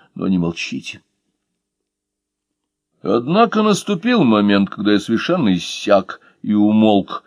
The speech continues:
устало прикрыв глаза веками. «Ваши родители живы?» — вдруг спросил меня художник, вне всякой связи с предыдущим разговором. «Отец жив, мать умерла». «Умерла?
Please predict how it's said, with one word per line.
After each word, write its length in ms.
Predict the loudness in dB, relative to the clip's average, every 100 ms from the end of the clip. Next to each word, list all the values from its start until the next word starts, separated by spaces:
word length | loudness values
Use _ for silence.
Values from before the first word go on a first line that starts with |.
| _ -8
устало 520 | -8 -6 -2 2 2
прикрыв 420 | 0 0 2 2
глаза 320 | 2 2 2
веками. 560 | 4 2 2 2 0 -2 _ _ _ _ -8
«Ваши 420 | 0 0 0 0
родители 680 | 2 2 0 0 2 4 4
живы?» — 640 | 4 6 8 8 6 2 _ _ _
вдруг 260 | -6 -2 -2
спросил 440 | -4 -2 -2 -2
меня 180 | 0 0
художник, 800 | -2 -2 0 2 2 2 0 -2 _ _ _
вне 260 | -8 -2 -2
всякой 460 | 0 0 0 2 0
связи 460 | 0 2 4 2
с 60 | 0
предыдущим 640 | 0 0 2 0 0 -2
разговором. 500 | -2 2 4 4 0 _ _ _ -20 _ -8
«Отец 400 | -6 2 4 4
жив, 460 | 4 4 4 -4 _ _ _ _
мать 300 | 0 0 0
умерла». 480 | -2 0 2 2 0 _ _ -14
«Умерла? 720 | -6 0 4 4 6 4 0